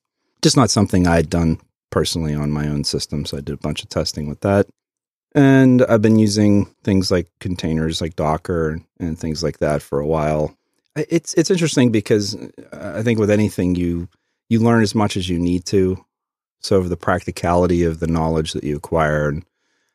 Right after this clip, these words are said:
like, how deep do I have to go? It's just fun sometimes to go beyond what you already know. I took the example of, of just building a local web instance on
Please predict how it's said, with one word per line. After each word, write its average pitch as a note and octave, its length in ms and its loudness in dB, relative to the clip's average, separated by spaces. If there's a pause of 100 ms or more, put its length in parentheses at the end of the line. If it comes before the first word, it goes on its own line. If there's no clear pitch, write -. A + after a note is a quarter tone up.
(240)
like, - 120 -10
how F2 180 0
deep D#2+ 320 -4
do D2+ 100 -2
I D2 80 -2
have D2 260 -6
to C#2+ 80 -8
go? D2 380 -6 (480)
It's - 120 -8
just D3+ 160 0
fun A#2+ 260 2
sometimes G#2 640 -2
to F#2+ 140 -4
go F2+ 200 -2
beyond E2 600 -6 (180)
what - 120 -10
you D#2 60 -6
already D#2 240 -8
know. D#2+ 340 -8 (260)
I A2+ 100 0
took C#3 200 -2
the B2+ 120 2
example A2 540 2
of, F#2 280 -2
of F#2 100 -4
just F#2 240 -6
building F#2 380 2
a F2+ 80 -2
local E2+ 640 -2 (200)
web F2+ 360 2
instance E2 680 -4
on D#2 440 -6